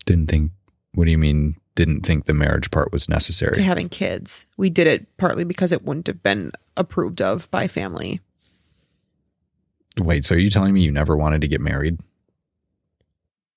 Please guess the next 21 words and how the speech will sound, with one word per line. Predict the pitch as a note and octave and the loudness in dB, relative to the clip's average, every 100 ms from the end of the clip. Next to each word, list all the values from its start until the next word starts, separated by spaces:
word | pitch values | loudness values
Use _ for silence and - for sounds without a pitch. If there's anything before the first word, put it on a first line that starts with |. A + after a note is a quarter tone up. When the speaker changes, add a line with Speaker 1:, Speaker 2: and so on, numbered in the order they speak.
| _ _ _ _ _ _ _ _ _ _ _ _ _ _ _ _ - - - - _ _ _ _ | _ _ _ _ _ _ _ _ _ _ _ _ _ _ _ _ -20 -18 -20 -20 _ _ _ _
Speaker 2:
I | A3 | 0
think | G#3+ G#3 | 0 2
I | G3+ | 4
knew | F#3 | 6
that | F3 | 4
that | E3 | 4
came | - F3 | 2 0
with | E3+ | 0
me. | E3 D#3+ - | 0 -2 0
I | |
mean, | F#3+ F#3+ | 2 4
I'm | F#3 | 2
a | |
fam-, | - F3+ F3 | 0 0 0
I'm | F#3 | 0
a | |
kid | F#3+ F3+ | 0 0
of | E3 | -2
divorce, | F3 E3+ D#3 F3 - - | -4 -6 -4 -4 -6 -8
so. | - - A3 - - G3 - | -6 -4 -2 -2 -4 -6 -4
Speaker 1:
Yeah. | F2 D2 B1+ C#2+ G#2+ | -2 0 0 2 2